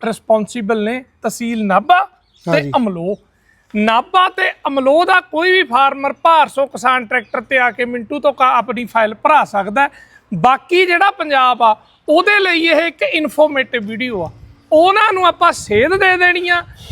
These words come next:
Speaker 1: ਜਿਹੜਾ ਆਪਣਾ ਏਰੀਆ ਹੈ, ਉਹਨਾਂ ਨੂੰ ਆਪਾਂ ਸਰਵਿਸ ਦੇ ਦੇਣੀ ਆ। ਸੋ ਸਭ ਤੋਂ ਪਹਿਲਾਂ ਤਾਂ ਬੇਨਤੀ ਇਹ ਆ ਵੀ ਅਮਲੋਹ ਤੇ ਨਾਭੇ ਦੇ ਕਿਸਾਨ ਹੀ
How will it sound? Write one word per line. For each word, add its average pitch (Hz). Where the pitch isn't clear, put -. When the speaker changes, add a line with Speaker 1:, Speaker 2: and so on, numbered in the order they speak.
Speaker 1:
ਜਿਹੜਾ 262
ਆਪਣਾ 320
ਏਰੀਆ 294
ਹੈ, 285
ਉਹਨਾਂ 349
ਨੂੰ 349
ਆਪਾਂ 339
ਸਰਵਿਸ 180
ਦੇ 165
ਦੇਣੀ 165
ਆ। 156
ਸੋ 339
ਸਭ 311
ਤੋਂ 370
ਪਹਿਲਾਂ 339
ਤਾਂ 339
ਬੇਨਤੀ 311
ਇਹ 277
ਆ 330
ਵੀ 359
ਅਮਲੋਹ 294
ਤੇ 370
ਨਾਭੇ 302
ਦੇ 359
ਕਿਸਾਨ 269
ਹੀ 294